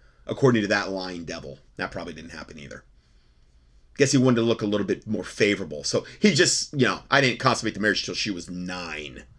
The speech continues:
And only God knows how old he was at that point. That's the kind of sick, deviant devil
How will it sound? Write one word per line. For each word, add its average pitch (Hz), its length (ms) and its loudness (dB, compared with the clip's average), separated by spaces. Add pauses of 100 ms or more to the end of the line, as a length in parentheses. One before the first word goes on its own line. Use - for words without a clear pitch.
(420)
And 104 180 -4
only 110 480 0 (300)
God 95 280 2
knows 92 220 -2
how 92 100 -6
old 95 260 -4
he 101 100 -4
was 87 200 -8
at - 60 -18
that - 180 -16
point. - 280 -18 (1800)
That's 214 260 4
the - 140 0
kind 190 280 4
of 113 80 2
sick, 113 720 2
deviant 151 600 2
devil 110 500 4